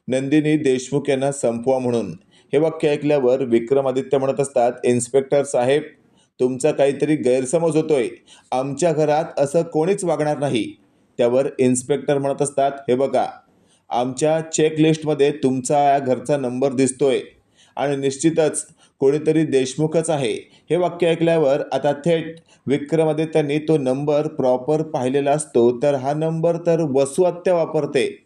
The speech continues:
म्हणजेच वसुताई, आणि तो नंबर माझ्याच नावावर घेण्यात आला आहे. त्यावर लगेचच आता विक्रमादित्य स्वतःशी बोलत असतात, "म्हणजे माझ्याच घरात राहून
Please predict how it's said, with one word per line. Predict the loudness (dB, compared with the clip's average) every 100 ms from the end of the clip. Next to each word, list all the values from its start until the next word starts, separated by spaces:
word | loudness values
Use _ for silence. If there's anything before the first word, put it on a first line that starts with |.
| -4
म्हणजेच | 0 2 2 0
वसुताई, | 0 -2 0 0 0 -4 -16 _ _ -20 -6
आणि | -2 2
तो | 2
नंबर | 2 0 0 0 0
माझ्याच | 0 -2 2 0 2
नावावर | 0 2 2 2
घेण्यात | 0 0 0
आला | 2 2
आहे. | 2 0 -4 -12 _ _ _ _
त्यावर | 0 2
लगेचच | 0 0 0 0 0 -2
आता | -2 0 -2 -2 -6
विक्रमादित्य | -4 -2 0 0 0 -4 0 0
स्वतःशी | 2 0 0 0
बोलत | 2 2 2
असतात, | -2 -2 -2 -2 -8 _ _ _ -14 -4
"म्हणजे | -2 0 0 0
माझ्याच | -2 -4 -2 0 0 0 0
घरात | 0 0 0
राहून | 0 0 0